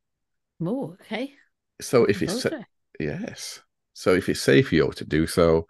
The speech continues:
Speaker 2: I'd like you to relax. Close your eyes and picture the scene.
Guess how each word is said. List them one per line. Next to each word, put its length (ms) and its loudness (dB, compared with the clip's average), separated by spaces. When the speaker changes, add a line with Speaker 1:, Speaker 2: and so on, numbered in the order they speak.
Speaker 2:
I'd 100 -2
like 160 -2
you 60 -14
to 140 -12
relax. 680 -8
Close 300 4
your 220 6
eyes 220 4
and 160 -4
picture 260 -6
the 120 -4
scene. 380 -6